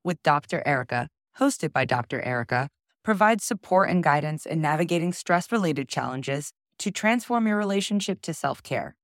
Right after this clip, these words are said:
Each episode arms you with the tools needed to be better, do better, and live better.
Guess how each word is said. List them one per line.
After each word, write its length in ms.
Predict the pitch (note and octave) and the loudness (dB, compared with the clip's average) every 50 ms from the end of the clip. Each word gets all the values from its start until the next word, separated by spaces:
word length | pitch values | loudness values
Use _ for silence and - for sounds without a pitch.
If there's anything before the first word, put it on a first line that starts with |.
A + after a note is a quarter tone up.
| _ _ _ _ _ _ _ _ _ | _ _ _ _ _ _ _ _ _
Each 200 | G3 G3+ G3 - | 0 0 2 2
episode 520 | - F#3 F3+ - G3+ - - B3 B3+ B3 - | 2 2 2 0 -2 0 2 2 2 2 2
arms 240 | - E3+ E3 E3 D#3 | 2 0 0 0 -2
you 60 | D#3+ | -4
with 120 | D3+ D3+ C#3+ | -6 -4 -4
the 80 | - | -6
tools 460 | C#3 - - F3 F3 E3+ F3 F3 E3 - | -6 -4 -2 0 0 2 2 0 0 -2
needed 300 | E3 D#3+ C#3+ C#3+ C#3+ - | -4 -2 -2 -4 -6 -4
to 120 | - C#3 | -6 -6
be 180 | B2 - D#3 E3+ | -4 -2 -2 0
better, 380 | D#3+ F#3 F3+ E3+ E3+ F3 F3 - _ _ _ _ _ | 2 2 2 2 2 0 -4 -6 _ _ _ _ _
do 160 | - G#3 A3 | -2 -2 0
better, 300 | F#3 A3 G#3+ G#3+ A3 - - - | 2 2 2 2 0 -2 -4 -4
and 280 | E3 E3 E3 E3+ E3+ D3 | -2 -2 0 0 0 -2
live 180 | D3+ D3 - - | -4 -4 -2 -2
better. 300 | C#3 B2 D2 C2+ - | -2 -2 -2 -6 -8